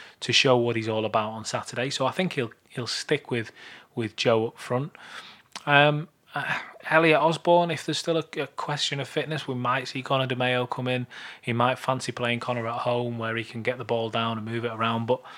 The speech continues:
um, I, I don't think anything wholesale. I don't think it's needed. I think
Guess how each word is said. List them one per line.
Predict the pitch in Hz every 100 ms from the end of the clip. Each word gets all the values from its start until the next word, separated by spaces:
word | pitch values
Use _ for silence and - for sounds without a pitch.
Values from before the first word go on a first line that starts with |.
| - - - - - - _ -
um, | 127 127 131 -
I, | 131 - -
I |
don't | 113 147 139
think | 131 110
anything | 110 98 110
wholesale. | 123 - 135
I | 156
don't | 247 240
think | 190
it's | 127 -
needed. | 110 107 104 - _ -
I |
think | - 143 139